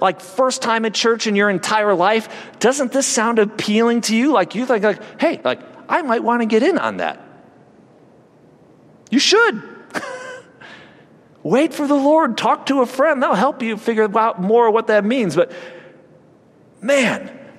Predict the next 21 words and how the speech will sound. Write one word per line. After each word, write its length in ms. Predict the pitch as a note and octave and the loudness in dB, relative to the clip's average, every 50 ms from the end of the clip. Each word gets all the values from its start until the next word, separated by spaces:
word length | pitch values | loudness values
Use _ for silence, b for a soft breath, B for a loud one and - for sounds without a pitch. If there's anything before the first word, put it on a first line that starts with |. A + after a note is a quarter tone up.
| - - | -6 -2
doesn't 320 | - B3+ C4 A#3+ A#3 G3 | 0 0 0 -2 -2 -2
this 160 | G#3+ G3 - | -2 -2 0
make 220 | G3 G3 F#3+ - - | 0 -2 0 0 0
you 100 | E3+ D#3 | 0 0
want 160 | D#3+ D3+ D3 | 2 2 0
to 60 | C3+ | 0
wait 220 | B2+ C3+ C3 G#2+ - | 2 0 0 0 -2
for 180 | - - A#2 | -4 -4 -4
the 100 | G2+ G#2+ | -2 -2
Lord 280 | F#2+ G2+ G2 F2+ E2+ E2+ | -2 0 0 0 -2 -4
if 120 | - - | -4 0
this 200 | - E3+ E3 - | 0 0 0 0
is 100 | E3 C3+ | -2 -2
what 180 | C3 D3 C#3 C3 | 0 0 0 2
he 100 | C3 A#2 | 2 2
offers 380 | G#2+ G#2+ G#2 G2 - G2+ E2+ | 2 2 0 -2 -4 -8 -10
those 240 | - G#2 F#2 F#2 F2+ - | -8 -6 -6 -6 -8 -10
who 80 | G2 | -10
wait 280 | E2 F2+ F2+ F2 F2 - | -10 -8 -8 -8 -10 -12
for 160 | - - - | -14 -16 -14
him? 240 | - - - G#2+ | -14 -16 -16 -18